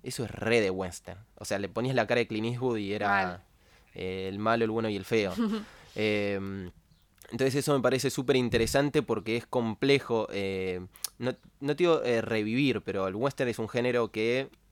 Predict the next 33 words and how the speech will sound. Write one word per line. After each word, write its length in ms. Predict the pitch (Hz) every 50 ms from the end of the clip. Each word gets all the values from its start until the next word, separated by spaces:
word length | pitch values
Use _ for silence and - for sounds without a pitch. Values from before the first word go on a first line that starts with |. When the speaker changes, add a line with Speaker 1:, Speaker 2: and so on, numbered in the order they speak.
| _
Speaker 1:
la 260 | - 95 95 95 95 98
última 400 | 110 120 113 113 127 113 107 104
vez 160 | 110 117 117
que 120 | - - 110
vimos 340 | 110 113 117 110 - -
una 220 | - 117 110 110 -
película 580 | - 90 92 113 113 - 117 107 107 101 - - _
n-, 220 | 98 101 101 101 - - - - 104 98 - -
neta 340 | 104 110 123 143 147 - 160
de 60 | 147
ese 140 | 127 - 107
género 360 | - 127 131 143 147 143 120
fue 140 | - 120 107
en 40 | 107
el 120 | 104 104
noventa 340 | 101 101 101 98 101 - 101
y 80 | 101 101
siete, 400 | - - - 120 113 - - 98
creo. 400 | - 104 104 98 101 110 123 - _ _ _ _ - - - _ _ _ _ -
Em, 760 | - 85 90 87 87 87 87 85 82 85 85 87 85 85 95 98 - _ _ _ _ _ _ - _
pero 120 | - 120 131
eso 120 | 127 160
es 80 | 147 -
una 120 | 151 139
de 40 | 135
las 100 | 120 107
cosas 260 | - 131 120 - 131 -
que 160 | - 113 107
más, 360 | 104 110 113 117 123 120 - - -
eh, 220 | 104 98 98 - -
interesante 440 | 98 95 98 98 98 113 117 113 120
me 60 | 107
parece, 500 | 92 104 113 120 - - 131 135 139